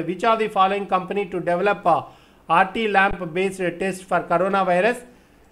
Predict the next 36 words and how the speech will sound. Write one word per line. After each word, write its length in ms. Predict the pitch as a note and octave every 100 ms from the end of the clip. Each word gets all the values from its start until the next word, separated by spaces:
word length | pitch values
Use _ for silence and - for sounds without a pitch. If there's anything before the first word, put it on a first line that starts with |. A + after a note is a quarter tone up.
| _ _ -
It 120 | D#3
is, 180 | E3 C#3
uh, 140 | D3 C#3+
Reliance 380 | D#3 F#3 F#3+
Industries 560 | F3+ E3 E3+ E3+ E3 E3
Limited. 460 | D3+ C#3 C3+ A#2 - _ _ _ _ _ -
The 120 | D3+ E3
finance 420 | F#3 G3+ A3 F#3
minister 380 | G#3 G#3 A3 G#3
has 240 | F#3+ F3
launched 580 | D#3 C#3+ D#3 G3 G#3+ G3
a 100 | F3+
free 480 | F3+ - G#3 A3+ A3
instant 580 | F#3 F#3+ - A3 G#3+ G3+
E 300 | E3 F3 G#3+
pan 380 | - F#3+ G3
card 220 | G#3 G3 F3
facility 680 | E3+ F#3+ F#3 F#3 B3+ C#4+ - _ _
through 140 | - F#3
Aadhaar. 540 | E3+ F#3 G3+ F#3 - - _ _
The 100 | C#3+
Aadhaar 400 | D#3+ D#3+ F#3 G#3+
is 180 | G#3 F3
a 140 | G#3 G3+
how 120 | F#3
many 200 | G#3 A3
digit 380 | G3 F3+ G3+ F#3
unique 460 | F3+ F#3 G#3+ -
identification 760 | G3+ F#3 G3 F#3+ E3+ F#3+ F3+ F3
number, 260 | E3+ E3+
ma? 280 | E3+ G#3+ E4 - - - _
It's 120 | -
a 100 | A#3
twelve 400 | A#3+ F3 E3+ F#3+
digit 300 | F#3+ F3 F3+
unique 520 | F3 F3 F3+ F3+ -